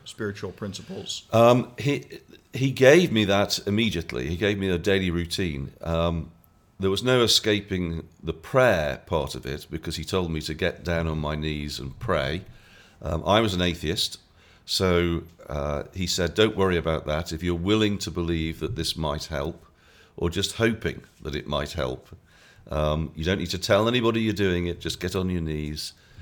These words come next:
Speaker 2: um, and as, as an action of humility, take the action, and then ask to be looked after today and to have a happy life and be of service to others.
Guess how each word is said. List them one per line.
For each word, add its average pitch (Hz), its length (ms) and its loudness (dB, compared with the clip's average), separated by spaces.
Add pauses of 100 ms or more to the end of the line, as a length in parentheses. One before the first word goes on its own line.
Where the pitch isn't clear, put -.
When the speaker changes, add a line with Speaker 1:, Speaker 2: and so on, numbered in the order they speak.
(320)
Speaker 2:
um, 76 400 -2
and 78 260 -2
as, 80 260 -4
as 80 200 -2
an 80 240 -4
action 87 360 -4
of 82 100 -6
humility, 90 880 -2 (440)
take 98 280 0
the 92 140 2
action, 76 520 -4 (400)
and 78 100 -2
then 78 180 0
ask 90 380 0
to - 80 -8
be 82 140 -4
looked 85 240 -2
after 78 460 -4 (360)
today 69 540 -4 (560)
and 73 380 -4
to - 280 -8
have 78 220 -4
a 73 60 -2
happy 76 340 -6
life 69 340 -4
and 69 140 -8
be 71 100 -6
of 67 100 -6
service 67 420 -6
to 82 180 -4
others. - 280 -6